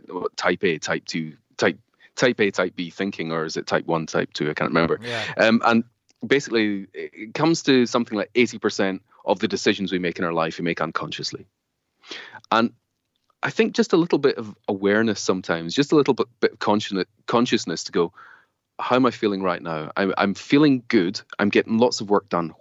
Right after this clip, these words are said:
Speaker 1: Why? Why is this working for me?" Now, when I question people about this, and I'm, I'm hopefully just about to do an academic study into this, about the places where people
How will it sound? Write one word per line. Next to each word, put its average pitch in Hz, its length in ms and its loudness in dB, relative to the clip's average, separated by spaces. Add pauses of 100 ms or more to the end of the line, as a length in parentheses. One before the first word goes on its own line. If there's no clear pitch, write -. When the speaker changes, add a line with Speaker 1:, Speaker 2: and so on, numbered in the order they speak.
Speaker 1:
Why? 82 340 2 (760)
Why 113 200 4
is 117 120 0
this 101 200 -8
working 87 260 -8
for - 160 -16
me?" - 180 -20 (300)
Now, 131 200 2 (500)
when 143 100 2
I 185 300 2 (480)
question 135 420 0
people 104 240 -6
about 85 220 -2
this, - 180 -8
and 104 80 0
I'm, 101 180 2
I'm 107 120 2
hopefully 165 400 2
just 139 180 0
about 113 200 4
to 110 60 -10
do 107 120 4
an 101 80 2
academic 95 420 0
study 90 320 0
into 85 240 -4
this, - 300 -8 (720)
about 95 260 2
the - 80 -12
places 95 480 0
where 82 120 0
people 85 420 -2